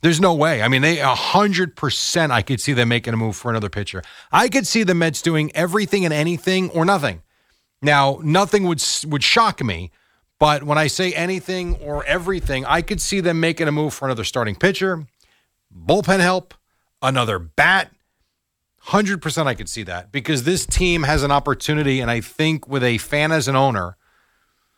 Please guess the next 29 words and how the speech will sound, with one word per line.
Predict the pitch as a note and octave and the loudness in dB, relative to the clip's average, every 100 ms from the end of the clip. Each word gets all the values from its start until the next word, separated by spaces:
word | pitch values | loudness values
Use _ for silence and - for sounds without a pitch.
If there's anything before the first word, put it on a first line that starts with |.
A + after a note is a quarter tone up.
| _ | _
that | D#3 A#2+ A2+ C3 C3 C3 - _ | -18 -8 0 2 4 2 -4 _
these | D3 D3+ C#3 | -6 -2 2
opportunities, | D3+ D#3+ E3 - D#3+ D3 D3 G#2 | 2 2 -2 0 0 0 0 0
while | C3+ B2+ | 0 2
you | B2 | 0
hope | G#2 F3 F#3+ | -2 -2 0
they're | E3+ | 2
there | C#3 C3 | 4 4
every | B2 G2+ C3 | 4 0 -2
year, | A2+ A2 A2 G#2 | -2 0 -2 -2
you | B2 C#3+ | 0 2
never | D#3 C#3 | 4 4
know | C#3 E3 | 4 2
from | D#3 D#3+ C#3+ | 2 0 0
year | D3 C#3 | 0 0
to | |
year. | B2 C#3+ B2 G#2+ | 0 2 2 2
Right | G2 A#2+ D3+ F3+ | -2 2 2 2
now, | D#3+ D3 E3+ B2 E2 D#2+ - | 0 0 2 2 0 -6 -8
right | C#3+ F3 - G#3+ | 0 0 0 0
now, | C#4+ C4+ F3 G2 G2 | 2 2 0 -4 -8
as | A2+ | -10
one | G2+ B2+ | -6 -6
person | A#2 B2+ - C3 | -6 -6 -6 -6
once | A#2 A2+ | -6 -6
said, | B2 G2 G2 _ _ _ _ _ _ - | -8 -10 -14 _ _ _ _ _ _ -2
they | D#3 | 2
have | C#3+ D3 | 2 2
a | C3 A#2 | 0 -2